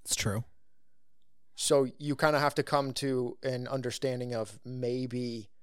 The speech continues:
Speaker 2: what the person is saying has their own veneer of their thought process of what the other person is like.
Speaker 1: Yeah.
Speaker 2: If somebody's mean or if somebody, if somebody seems sketchy and shady,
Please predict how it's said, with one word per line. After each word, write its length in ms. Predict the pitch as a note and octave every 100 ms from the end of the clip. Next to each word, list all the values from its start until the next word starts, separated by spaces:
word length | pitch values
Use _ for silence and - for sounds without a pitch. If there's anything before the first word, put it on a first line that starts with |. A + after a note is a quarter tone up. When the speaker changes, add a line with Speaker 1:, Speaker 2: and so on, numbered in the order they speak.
| - - - - -
Speaker 2:
what 420 | A2+ A#2+ B2+ A#2+ - - -
the 140 | C3+ B2+
person 400 | - C#3 - B2+
is 100 | A2
saying 720 | - - C#3+ C3 B2 A#2 A#2
has 360 | - A#2+ A#2 - -
their 180 | C3 A#2
own 200 | C3+ B2+
veneer 640 | G#2 B2 A#2 A#2+ A#2+ A2
of 440 | - A#2 G#2+ G#2+ G#2+
their 220 | A#2+ A#2
thought 360 | - A2+ G2+
process 560 | - A#2 G#2+ - G2+ -
of 140 | A2+
what 140 | A#2 A2
the 120 | A#2+
other 200 | A#2 A2+
person 540 | F#2+ A2+ G2 - G2+ - - - - -
is 220 | A#2 G#2
like. 320 | A2 C#2+ - - -
Speaker 1:
Yeah. 320 | A2+ G2+ G2+ - - -
Speaker 2:
If 80 | -
somebody's 340 | - D3 C3+ A2+
mean 540 | C3 C3+ B2 G#2+ G2+ -
or 140 | - B2
if 60 | -
somebody, 520 | B2+ A#2 A2+ G#2+ G#2+
if 160 | A#2 -
somebody 520 | B2+ A2+ A2+ A2 G2 - -
seems 480 | - - C#3 B2 A2
sketchy 680 | - - - - A2+ - A#2+
and 100 | G#2
shady, 480 | - A2 A2 -